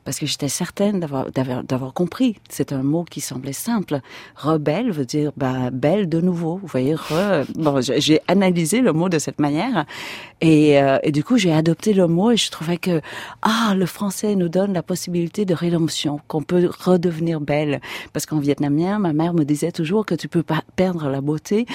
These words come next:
en, en disant des bêtises, en faisant des, ouais, en posant des gestes méchants et tout ça. Et j'ai, bah, le français nous donne, euh, oui, cette option. Euh,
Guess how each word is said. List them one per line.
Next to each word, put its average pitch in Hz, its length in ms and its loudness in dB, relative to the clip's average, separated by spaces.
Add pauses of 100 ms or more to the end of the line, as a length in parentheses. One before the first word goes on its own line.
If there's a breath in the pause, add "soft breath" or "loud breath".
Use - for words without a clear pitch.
(300 loud breath)
en, 151 100 0
en 139 460 0
disant 139 300 0
des 131 100 2
bêtises, 151 560 2
en 127 80 0
faisant 135 340 -4
des, 117 460 -2
ouais, 143 320 4
en 131 100 -2
posant 147 300 2
des 135 140 -2
gestes 143 380 -4
méchants 165 680 2
et 139 80 2
tout 139 140 -6
ça. 226 220 0 (300 loud breath)
Et 156 80 0
j'ai, 139 140 0
bah, 147 340 2
le 160 140 6
français 175 540 0 (160)
nous 160 140 6
donne, 170 580 4
euh, 92 720 0
oui, 175 300 4
cette - 220 -2
option. 208 400 0 (420 loud breath)
Euh, 139 180 0